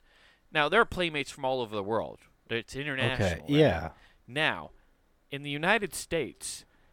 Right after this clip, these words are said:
Speaker 1: there are a few states that don't have any. So we're gonna play our new game, Which States
Speaker 2: Mm.
Speaker 1: Are Ugly?
Speaker 2: Hey, hey,
Speaker 1: <laughs> Ba-da-ba-da.
Speaker 2: ca-, if you can remember
Speaker 1: Or have self-respect
Speaker 2: hey,
Speaker 1: if you wanna
Speaker 2: if you
Speaker 1: actually
Speaker 2: can
Speaker 1: look at it that way.
Speaker 2: remember,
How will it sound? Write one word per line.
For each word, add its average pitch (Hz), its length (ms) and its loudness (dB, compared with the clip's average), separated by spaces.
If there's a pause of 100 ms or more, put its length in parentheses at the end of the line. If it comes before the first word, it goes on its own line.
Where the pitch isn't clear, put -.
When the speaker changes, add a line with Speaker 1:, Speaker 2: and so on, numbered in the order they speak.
(140)
Speaker 1:
there 147 260 4
are 120 280 6
a 120 120 -4
few 233 300 -4
states - 640 -6 (360)
that 185 160 -2
don't 196 240 4
have 208 240 6
any. 226 360 6 (640)
So - 160 4
we're 302 100 8
gonna 226 180 8
play 175 320 10
our 165 140 10
new 240 220 6
game, 180 440 4 (220)
Which 220 420 8
States 226 720 10
Speaker 2:
Mm. 208 180 0
Speaker 1:
Are 226 640 12
Ugly? 165 840 8 (400)
Speaker 2:
Hey, 147 220 10
hey, 160 280 8
Speaker 1:
<laughs> - 0 -
Ba-da-ba-da. 220 1120 6
Speaker 2:
ca-, 175 200 4
if 156 160 8
you 190 100 6
can 190 160 8
remember 175 400 12
Speaker 1:
Or 196 60 12
have 180 200 10
self-respect 156 600 4
Speaker 2:
hey, 131 160 8
Speaker 1:
if - 80 -4
you 107 80 -6
wanna 104 200 -2
Speaker 2:
if 98 40 4
you 104 60 8
Speaker 1:
actually 151 200 6
Speaker 2:
can 208 160 8
Speaker 1:
look 175 100 10
at 165 60 10
it 151 40 8
that 143 180 8
way. 117 80 -4
Speaker 2:
remember, 113 280 2